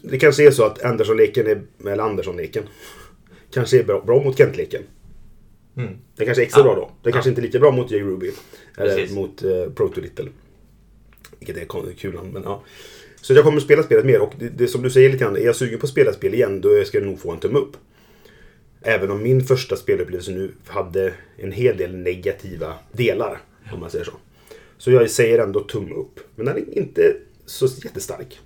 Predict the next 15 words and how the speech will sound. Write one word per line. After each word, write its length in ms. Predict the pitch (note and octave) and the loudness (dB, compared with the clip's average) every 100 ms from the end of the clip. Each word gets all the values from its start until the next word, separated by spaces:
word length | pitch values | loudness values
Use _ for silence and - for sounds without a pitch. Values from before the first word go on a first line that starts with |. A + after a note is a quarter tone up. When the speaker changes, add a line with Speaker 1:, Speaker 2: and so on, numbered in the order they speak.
| - | -6
Speaker 1:
Jag 120 | A#2 | 0
hade 120 | B2+ | 2
hoppats 340 | D#3 D3+ C#3+ D3 | 2 0 -2 2
mer 200 | D#3 C3+ | 4 4
på 100 | C3 | 2
spelet, 440 | A#2 F2 - - | -2 -4 -6 -10
men 260 | A#2 A2+ - _ _ | -6 -6 -8 _ _
du 160 | - G#2+ | -4 -4
vet, 220 | F2+ - | -4 -12
jag 100 | - | -8
har 60 | G2 | -6
spelat 220 | - F2+ | -4 -6
en 100 | F2+ | -8
gång 140 | F2+ | -10
nu. 60 | - | -14